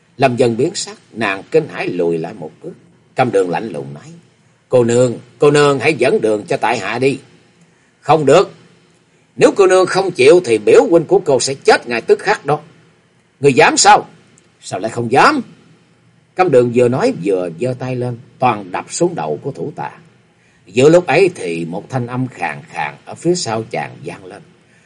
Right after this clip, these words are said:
"Hạ tài xuống!" Cam Đường giật mình kinh hãi vì có người đến sau lưng mà chàng vẫn hề chưa hay biết gì. Thân thủ của người này quả thật là ghê gớm,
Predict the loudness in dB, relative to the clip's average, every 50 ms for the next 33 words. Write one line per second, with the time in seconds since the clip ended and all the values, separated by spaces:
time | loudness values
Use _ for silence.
0 | _ _ _ -6 -2 2 2 4 4 4 4 2 2 4 4 4 4 6 6 6
1 | 6 6 4 0 -4 -8 -20 _ _ _ _ _ _ _ _ _ _ _ _ -2
2 | -2 0 2 4 4 4 2 2 0 0 0 0 -2 -4 -4 -4 -4 -8 -2 -2
3 | -2 -2 -2 -8 -10 -8 -8 -8 -8 -6 -8 -8 -8 -4 -4 -4 -2 -2 -2 -4
4 | -2 -2 -4 -6 -6 -6 -6 -6 -4 -4 -4 -4 -4 -6 -8 -10 -10 -8 -8 -6
5 | -6 -6 -8 -12 -14 -14 -14 -16 -16 -20 -20 -20 -20 -20 -20 -20 -20 -20 _ _
6 | _ _ _ -4 -2 -2 -2 -6 -10 -14 -12 -12 -12 -12 -12 -16 -20 -20 -20 _
7 | _ _ _ _ _ _ _ _ _ _ _ _ _ _ _ _ _ _ _ _
8 | -2 -2 0 2 2 2 2 4 4 4 4 4 2 0 0 0 -2 -4 -6 -4
9 | -4 -4 -6 -6 -6 -10 -12 -16 -14 -10 -6 -4 -4 -4 -4 -8 -12 -6 -4 -2
10 | -2 -2 -4 -8 -12 -14